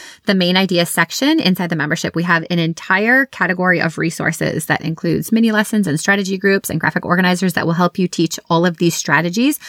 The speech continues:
plus several other ones. And if you aren't a member, <laughs>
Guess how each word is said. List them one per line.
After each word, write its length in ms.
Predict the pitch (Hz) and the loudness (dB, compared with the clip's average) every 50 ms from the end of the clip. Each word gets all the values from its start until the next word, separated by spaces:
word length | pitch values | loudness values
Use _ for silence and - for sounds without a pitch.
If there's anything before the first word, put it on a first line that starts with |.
| - - - - - - | -18 -18 -20 -20 -6 -2
plus 180 | 208 185 - | -2 -2 0
several 240 | - 185 170 180 165 - | 0 0 0 0 0 -2
other 220 | - 160 175 185 | -2 -2 -2 -2
ones. 340 | 202 220 254 285 311 320 - - - - - - - - | 0 0 2 2 2 0 -4 -8 -20 -20 -20 -20 -8 -2
And 200 | 214 208 214 208 - _ _ _ _ - | 0 0 0 0 -2 _ _ _ _ -2
if 140 | 208 - 208 | 0 2 2
you 100 | 180 - - | 2 2 2
aren't 200 | 160 175 180 - | 0 -2 0 0
a 80 | - | 2
member, 380 | 240 226 240 254 294 311 359 381 | 2 2 2 2 2 2 4 4
<laughs> 40 | 320 | 2